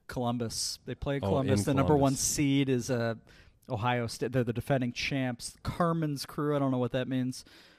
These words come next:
Speaker 1: uh, but they're filled with mostly Ohio State alums. But they, their point guard, Dimitri McCamey, former Illini <laughs> point guard, who is not,
Speaker 2: Oh.
Speaker 1: who's gonna continue to play for them this year because they have a better shot at win-,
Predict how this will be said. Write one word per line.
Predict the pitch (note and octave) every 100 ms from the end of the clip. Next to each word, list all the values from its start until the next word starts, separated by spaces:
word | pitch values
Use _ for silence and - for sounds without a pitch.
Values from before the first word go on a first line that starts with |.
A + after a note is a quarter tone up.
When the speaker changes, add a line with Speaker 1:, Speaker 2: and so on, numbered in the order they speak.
| _ -
Speaker 1:
uh, | B2+ B2
but | A#2
they're | A#2+ A#2+ -
filled | - - C#3 C3
with | B2 -
mostly | B2+ B2+ B2+ - B2
Ohio | A2+ B2+ B2
State | - C#3+ B2+
alums. | C3+ C#3 C#3+ D3 - - _
But | E3+ D#3 -
they, | D3 C3 - _ _
their | D3
point | - G3 G#3+
guard, | A3+ A3 A3+ - _ _ -
Dimitri | A3 C#3+ A3 - A#3+
McCamey, | A3 - A#3+ B3+ D#3 G#2 - -
former | - B2+ C#3 C#3+
Illini | D3 E3 F#3 D3+ B2+
<laughs> |
point | - D3 -
guard, | - F3 F3+ D#3+ - - - -
who | - E3
is | D3+ E3
not, | D3+ D#3
Speaker 2:
Oh. | G2
Speaker 1:
who's | E3+ D3+
gonna | D#3+ C#3+ - -
continue | D#3+ - D#3+
to | C3+
play | - C#3+
for | -
them | C3 B2+
this | B2+ A#2
year | C#3 B2
because | A#2 B2+ A#2 A2
they | C3
have | A#2+
a | A2
better | A#2+ A2+
shot | A2+ C3 A#2
at | A2
win-, | A#2+